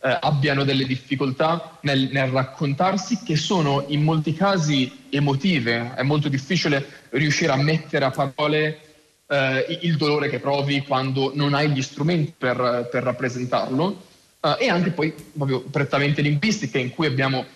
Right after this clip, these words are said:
eh, magari s-, studenti che vengono da, da, da punti del mondo differenti, siriani, afghani, ehm, iracheni, congolesi, eh, sudanesi, no? È, è un misto che a volte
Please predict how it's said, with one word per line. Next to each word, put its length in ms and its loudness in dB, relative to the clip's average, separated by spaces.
eh, 720 0
magari 320 0
s-, 240 -6
studenti 480 0
che 100 0
vengono 320 2
da, 140 0
da, 160 0
da 160 0
punti 400 -2
del 100 2
mondo 280 2
differenti, 600 -2
siriani, 480 0
afghani, 580 -2
ehm, 320 2
iracheni, 1040 0
congolesi, 1120 0
eh, 280 2
sudanesi, 640 0
no? 140 2
È, 120 0
è 240 0
un 140 2
misto 680 0
che 180 0
a 60 2
volte 580 -2